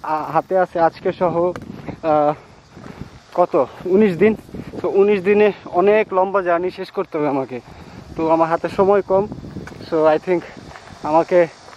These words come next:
নিজের মন মতো map বানাইতে হবে, এটা এখন নিজে যেতে হবে, যে নির্দেশিকা দেওয়া। এই তখোয়া Station, four point seven kilometers। Okay, fine, let's do it। এই জায়গায় ক্ষেত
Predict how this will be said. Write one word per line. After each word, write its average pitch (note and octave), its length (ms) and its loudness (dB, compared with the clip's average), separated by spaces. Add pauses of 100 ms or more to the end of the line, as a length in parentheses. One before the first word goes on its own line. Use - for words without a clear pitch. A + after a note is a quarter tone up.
(480)
নিজের E3+ 360 4
মন E3+ 160 4
মতো F3+ 500 0 (420)
map D3 220 -2
বানাইতে D#3+ 340 2
হবে, A#2+ 200 -2 (720)
এটা D#3+ 120 0
এখন D#3+ 220 -2
নিজে D#3+ 200 0
যেতে E3+ 240 0
হবে, B2+ 220 -4
যে C#3+ 100 -8 (100)
নির্দেশিকা D3+ 500 -8
দেওয়া। C#3+ 200 -6 (1800)
এই D#3 140 -2 (720)
তখোয়া F3 340 2
Station, G#3+ 400 0 (220)
four E3+ 120 4
point F3 220 0
seven D#3+ 240 2
kilometers। C#3+ 520 -4 (920)
Okay, D3+ 160 -6 (120)
fine, D#3+ 240 4 (1080)
let's D3 200 0
do D#3+ 120 6
it। C3+ 100 4 (1300)
এই F#3+ 80 4
জায়গায় G3 320 4
ক্ষেত G3+ 220 -8